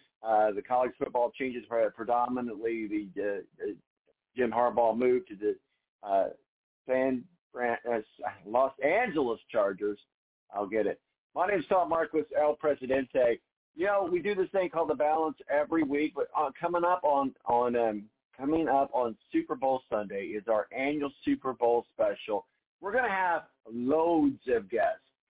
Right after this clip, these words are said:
and we, we got a full pack two hours,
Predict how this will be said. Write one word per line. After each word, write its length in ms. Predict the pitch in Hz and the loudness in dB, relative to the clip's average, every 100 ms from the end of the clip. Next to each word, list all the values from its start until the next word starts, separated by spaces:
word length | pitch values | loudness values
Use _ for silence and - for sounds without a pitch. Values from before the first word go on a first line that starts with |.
| _ _ | _ _
and 400 | 131 147 151 139 127 | -4 0 2 0 0
we, 240 | 143 160 | 0 0
we 200 | 160 175 | 2 0
got 220 | 170 160 127 | 2 0 0
a 240 | 135 131 123 _ | 0 -2 -2 _
full 500 | 170 180 190 190 185 - | 0 2 4 4 2 -2
pack 380 | 160 147 156 156 _ _ - | -2 0 0 -2 _ _ -6
two 500 | 180 185 190 190 175 | -2 0 -2 -4 -2
hours, 480 | 160 160 156 156 | 0 2 4 2